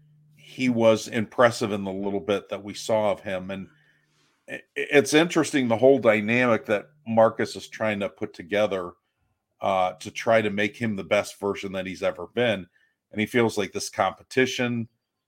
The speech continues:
and having to kinda earn your spot rather than just being handed to you is gonna be part of it. And, and Marcus got into this whole, um, don't be a praise seeker, be a truth seeker,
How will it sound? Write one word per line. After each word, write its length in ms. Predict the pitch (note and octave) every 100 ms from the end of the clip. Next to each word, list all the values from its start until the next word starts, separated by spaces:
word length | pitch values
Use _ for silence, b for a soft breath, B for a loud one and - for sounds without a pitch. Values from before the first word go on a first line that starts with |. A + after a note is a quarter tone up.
| _ _
and 100 | -
having 260 | G2+ A2 G#2
to 60 | -
kinda 360 | A#2 G#2+ - _
earn 400 | A#2+ A#2+ A#2 A#2+
your 180 | A2+ G2+
spot 540 | - - A2+ A2 G#2
rather 300 | G#2+ G2+ G2+
than 180 | G2 F#2
just 220 | F#2 - G#2+
being 220 | G2+ F#2
handed 400 | A2 G#2 G#2 G2
to 120 | A2
you 280 | G#2 G2+ - _ _ _ _
is 140 | G2
gonna 180 | A#2 G2+
be 140 | F#2+ F#2
part 400 | - G#2+ G#2+ G#2
of 100 | G2+
it. 200 | G2 G2 -
And, 340 | G2+ F#2+ F#2+ _ -
and 140 | G#2
Marcus 400 | G2 A2+ A2+ G#2
got 220 | A2+ G#2
into 200 | G#2 G2+
this 240 | F2+ F#2 -
whole, 480 | G2+ F#2+ F#2 D#2 - _ _ _ _ _ -
um, 560 | F#2+ F#2 F#2 F2+ - _
don't 280 | G#2+ A2 -
be 340 | A2+ G#2 G2+ G2
a 420 | G2 F#2 F#2 - _ -
praise 440 | - D#3+ E3 -
seeker, 320 | A#2 G#2+ G#2
be 180 | G2+ G#2
a 100 | F#2
truth 340 | - - D#3+ D#3
seeker, 640 | - G2+ F2 G2 F#2+